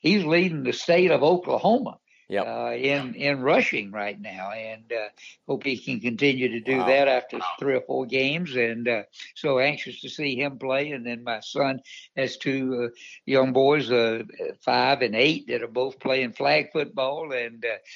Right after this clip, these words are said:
Speaker 1: a, a granddaughter that's playing, um, uh, volleyball. And so we just enjoy getting back, and we'll spend four or five months down there with them and, and come on back to the beach. So anytime you're down this way,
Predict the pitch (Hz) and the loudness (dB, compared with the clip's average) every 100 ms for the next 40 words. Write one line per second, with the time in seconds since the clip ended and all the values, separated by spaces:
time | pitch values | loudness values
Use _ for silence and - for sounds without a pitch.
0 | - - 117 113 107 107 135 143 135 139 | -20 -12 -8 -6 -6 -4 0 2 4 4
1 | 151 147 123 - - 131 135 135 131 123 | 4 0 -4 -2 0 0 0 -2 -2 -4
2 | 120 110 - _ _ _ _ _ _ 117 | -4 -6 -14 _ _ _ _ _ _ -6
3 | 113 113 - 110 101 147 175 165 151 160 | -4 -2 -4 -8 0 4 6 6 6 6
4 | 185 156 123 - 139 113 - - - - | 4 0 -6 -6 -4 -4 -8 -20 -20 -12
5 | 127 147 131 131 135 120 139 135 123 131 | -8 -6 -6 -6 -8 -6 -2 -2 -2 -4
6 | 110 127 127 127 120 113 123 - 123 107 | -4 -2 -2 -2 -8 -8 -10 -8 -8 -6
7 | 120 120 123 117 117 123 - 120 123 120 | -6 -2 -2 -2 -2 -4 -4 -4 -2 0
8 | 123 117 95 120 139 139 110 - - - | 0 -2 -6 -4 -4 -6 -12 -16 -16 -6
9 | 117 147 147 147 156 156 160 156 143 196 | -2 0 2 4 4 2 0 -6 -4 -2
10 | 214 - - 117 120 143 143 170 165 151 | -2 -4 -8 -6 -6 -6 0 2 2 0
11 | 160 170 165 175 165 170 156 | 0 0 -2 -6 -4 -2 -2